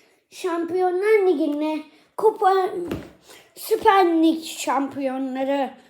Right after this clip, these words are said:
kupa kazananları, bütün takımları anlatıyor. Mesela Liverpool'da Manchester City'nin lakabı bir tane teknik direktör olunca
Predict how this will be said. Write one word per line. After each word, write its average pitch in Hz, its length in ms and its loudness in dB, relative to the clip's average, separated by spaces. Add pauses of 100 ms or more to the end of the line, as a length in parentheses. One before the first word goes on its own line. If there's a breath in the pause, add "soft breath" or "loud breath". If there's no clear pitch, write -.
(500 loud breath)
kupa 403 360 2
kazananları, 269 1080 -2 (760 loud breath)
bütün 415 320 -2
takımları 302 560 -2
anlatıyor. 233 680 -6
Mesela 339 600 0
Liverpool'da 285 1040 -4 (680 soft breath)
Manchester 320 840 -4
City'nin 277 1080 -6 (840 soft breath)
lakabı 277 800 -2
bir 294 120 -6
tane 262 380 -6
teknik - 560 -6
direktör 247 480 -6
olunca 269 680 -4